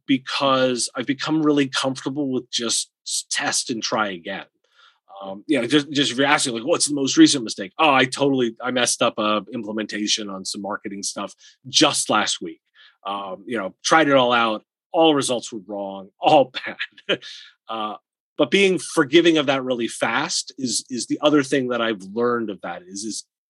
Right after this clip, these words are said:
if I'm not reaching, if I'm not failing reasonably often, I'm not trying hard enough. <laughs> Is, is that, is that I, if I stay s-, if I know, if I'm not failing, I have to measure it as, is, "Okay, I'm too safe right now." Um,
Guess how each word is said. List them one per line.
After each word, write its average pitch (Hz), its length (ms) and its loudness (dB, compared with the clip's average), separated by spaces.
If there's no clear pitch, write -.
if 139 200 0
I'm 156 380 0
not 165 400 0
reaching, 110 840 -2
if 135 200 -4
I'm 160 200 0
not 180 240 0
failing 175 960 -2
reasonably 190 540 -2
often, 220 680 -4
I'm 143 120 -2
not 151 160 2
trying 127 420 -2
hard 90 240 -12
enough. - 120 -20
<laughs> 190 300 0
Is, 170 340 4
is 147 200 0
that, 143 240 -2
is 147 320 4
that 143 260 4
I, 143 80 4
if 143 140 2
I 147 100 0
stay 190 300 -2
s-, - 160 2
if 170 140 0
I 165 100 8
know, 180 180 4
if 165 100 4
I'm 156 200 2
not 175 280 6
failing, 123 520 0
I 113 100 -4
have 135 140 -4
to 135 80 -8
measure 131 340 -2
it 117 100 -4
as, 113 180 -4
is, 113 140 -6
"Okay, 123 220 -4
I'm 107 160 -4
too - 160 -8
safe 120 420 -2
right 90 240 -14
now." - 680 -20
Um, 98 240 -6